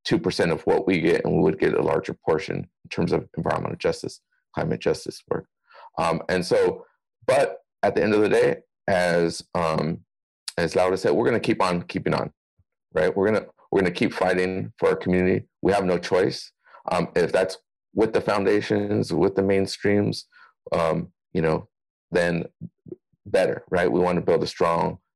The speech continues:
diverse movement, but we're gonna keep moving forward. We're gonna keep organizing. We're gonna keep building power. Um,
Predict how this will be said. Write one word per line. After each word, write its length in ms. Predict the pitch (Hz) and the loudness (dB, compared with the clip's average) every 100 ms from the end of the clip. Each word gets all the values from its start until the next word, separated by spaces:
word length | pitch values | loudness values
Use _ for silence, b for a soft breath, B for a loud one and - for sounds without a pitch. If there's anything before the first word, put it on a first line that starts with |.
| - | -4
diverse 420 | 82 82 82 - | -2 0 0 0
movement, 420 | 87 87 80 - - _ _ | 0 0 -2 -6 -8 _ _
but 120 | - | 0
we're 140 | - 101 | 2 2
gonna 140 | 95 | 2
keep 320 | 87 104 85 | 0 0 0
moving 280 | 98 92 95 | 2 2 2
forward. 360 | 85 92 90 90 | 0 2 2 2
We're 100 | 82 | 0
gonna 120 | 82 | -2
keep 200 | - 95 | -4 -4
organizing. 600 | - 92 90 90 90 95 85 | 0 2 2 0 0 0 0
We're 80 | |
gonna 120 | 78 - | 0 -2
keep 280 | - - | -6 -2
building 260 | 98 87 85 | 2 2 0
power. 500 | - 90 87 98 - b b b - | 0 2 2 0 -4 b b b -6
Um, 380 | 80 82 80 | -2 -2 -2